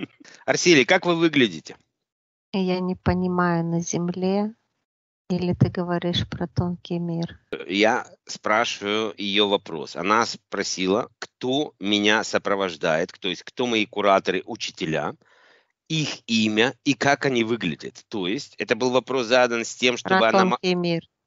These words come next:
Speaker 1: про тонкий мир, чтобы она могла представить себе, конечно, тонкий мир.
Speaker 2: Ну, как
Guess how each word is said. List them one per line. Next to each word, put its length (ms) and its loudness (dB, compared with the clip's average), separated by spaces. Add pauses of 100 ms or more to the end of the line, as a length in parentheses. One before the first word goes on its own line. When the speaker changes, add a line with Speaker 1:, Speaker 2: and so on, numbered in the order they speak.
(160)
Speaker 1:
про 140 -2
тонкий 360 -2
мир, 160 -6
чтобы 260 -4
она 160 2
могла 380 4
представить 580 -2
себе, 220 -14
конечно, 360 -6
тонкий 300 -16
мир. 220 -20 (880)
Speaker 2:
Ну, 200 -6
как 160 -6